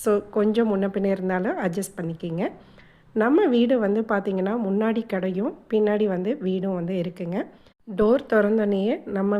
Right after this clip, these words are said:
வீட்டோட ஹால் தாங்க. ஹால்ல நம்மளை வரவேற்கிறது எல்லாரும் ரொம்ப வந்து பிடிச்சிருக்குன்னு சொன்ன நம்மளுடைய புத்தாவோட ஸ்டாச்சு. ஹாலோட சைஸ் வந்து பார்த்தீங்கன்னா, பதினாறுக்கு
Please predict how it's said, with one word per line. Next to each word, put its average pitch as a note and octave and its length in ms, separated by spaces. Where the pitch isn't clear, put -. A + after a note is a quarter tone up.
வீட்டோட G3+ 340
ஹால் F#3 320
தாங்க. F#3 320
ஹால்ல G#3 480
நம்மளை F#3+ 320
வரவேற்கிறது G3 680
எல்லாரும் G#3 420
ரொம்ப G#3 300
வந்து G3+ 160
பிடிச்சிருக்குன்னு A#3 600
சொன்ன G3+ 260
நம்மளுடைய F#3 440
புத்தாவோட F#3+ 540
ஸ்டாச்சு. F#3 400
ஹாலோட A3 460
சைஸ் G#3+ 340
வந்து G3 240
பார்த்தீங்கன்னா, F#3 420
பதினாறுக்கு G#3+ 600